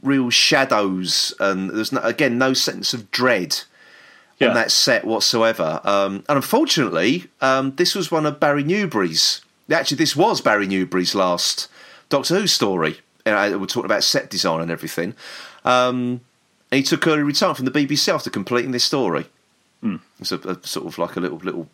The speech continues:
Speaker 1: factoid there. Um, but again, I think the sets look good, but whoever's lighting them, got it completely wrong again.
Speaker 2: Yeah, and it's just,
Speaker 1: Yeah.
Speaker 2: yeah, and you just don't actually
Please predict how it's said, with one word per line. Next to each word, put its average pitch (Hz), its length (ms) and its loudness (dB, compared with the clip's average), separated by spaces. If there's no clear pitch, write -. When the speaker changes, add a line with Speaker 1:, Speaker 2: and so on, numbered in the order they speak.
Speaker 1:
factoid - 600 -4
there. 80 240 -2
Um, 127 520 0
but 180 120 2
again, 156 460 2
I 127 60 0
think 202 160 -2
the 151 40 -2
sets - 380 2
look 113 180 -2
good, 135 300 0
but 123 140 0
whoever's 170 300 2
lighting 170 340 2
them, 110 320 -2
got 127 120 2
it 117 80 -4
completely 127 380 -2
wrong 113 220 2
again. 82 260 -2
Speaker 2:
Yeah, - 160 -4
and 165 180 4
it's 151 140 -4
just, - 120 2
Speaker 1:
Yeah. 180 80 4
Speaker 2:
yeah, 110 160 2
and 123 140 -4
you 135 100 0
just 131 220 -4
don't 139 180 2
actually 110 560 -2